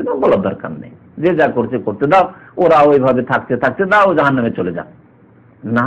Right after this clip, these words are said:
এটি আপনার জন্য জায়েজ নাই, গুনাহগার আপনি। ওয়াতাওয়াসাউ বিল হককে, সত্য কথা, ন্যায় কথা,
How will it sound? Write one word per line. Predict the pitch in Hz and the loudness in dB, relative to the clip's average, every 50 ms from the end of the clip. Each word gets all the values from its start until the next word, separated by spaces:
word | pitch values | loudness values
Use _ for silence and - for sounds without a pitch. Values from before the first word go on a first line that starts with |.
| 147 147 | -2 -4
এটি | - 135 131 | -2 0 0
আপনার | 123 120 131 127 123 | 0 0 -2 -4 -2
জন্য | 131 135 139 135 | -2 -2 -2 0
জায়েজ | 120 127 127 139 139 165 | 0 2 2 2 2 2
নাই, | 208 226 233 | 0 0 0
গুনাহগার | - 131 120 120 123 123 170 196 202 | 2 0 0 0 2 2 2 2 2
আপনি। | 190 196 202 202 185 - - - - _ - - _ _ _ - | 0 -2 -4 -6 -8 -8 -10 -18 -20 _ -20 -20 _ _ _ -4
ওয়াতাওয়াসাউ | - 120 131 - 156 160 185 214 220 - - - - - 175 | 0 0 0 2 2 4 4 4 4 2 2 2 4 4 4
বিল | 208 233 214 190 | 4 4 2 2
হককে, | 143 180 202 196 - - - 220 175 131 104 95 - - - | 2 0 -2 -2 -4 -2 0 2 2 2 0 -4 -8 -4 -2
সত্য | 180 190 185 - - - 233 - | -2 -2 -2 -2 -2 0 0 2
কথা, | - 165 151 - 165 147 143 | 2 0 0 2 0 0 0
ন্যায় | 139 143 151 180 214 226 202 | 0 0 0 2 2 0 0
কথা, | 202 180 160 - - 165 | 0 0 0 0 0 0